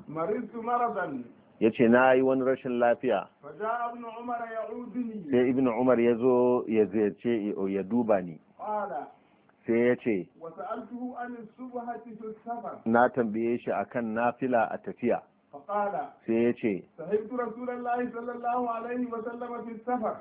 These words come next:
Speaker 2: "Na, na kasance tare da manzon Allah sallallahu alaihi wasallam a tafiya."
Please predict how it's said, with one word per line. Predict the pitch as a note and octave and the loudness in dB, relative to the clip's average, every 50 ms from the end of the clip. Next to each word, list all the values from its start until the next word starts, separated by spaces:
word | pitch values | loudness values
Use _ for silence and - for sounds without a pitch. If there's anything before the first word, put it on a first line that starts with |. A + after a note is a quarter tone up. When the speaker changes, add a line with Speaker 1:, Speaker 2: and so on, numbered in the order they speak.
| - - | -8 -2
Speaker 2:
"Na, | G3 G3 A2 A#2 B2 B2 B2 A#2+ - - - - | 2 4 6 6 8 6 6 4 2 0 -2 0
na | A#2 G#2+ A2+ A#2 B2 | 2 4 4 4 4
kasance | - B2+ A#2+ - A#2 G#2+ - B2 A2+ | 4 0 -2 0 -2 0 0 0 4
tare | - A#2 A2 A2 A#2 | 6 6 6 6 6
da | A#2 A#2 | 2 2
manzon | A2 G#2 G2 G2 A#2 A#2+ G#2+ | 2 2 2 4 4 4 4
Allah | A#2 B2 A#2+ A2+ A2+ - | 4 6 6 6 4 4
sallallahu | - A#2+ A#2 A#2 A#2 A#2 A#2 A#2 A#2+ A#2+ A2+ A2 | 0 -2 0 0 0 2 4 4 4 4 2 0
alaihi | F#2+ A2 A2 A#2+ A2+ | 0 0 -2 -2 -2
wasallam | A#2 A2 G#2+ - - A#2 A#2+ A#2 A#2 G#2+ D2+ | -4 -4 -4 -2 0 0 2 2 0 0 -2
a | F#2 | -4
tafiya." | - - F#2+ F2+ - A#2+ A#2+ A2+ A2+ | -6 -6 -6 0 4 6 8 8 8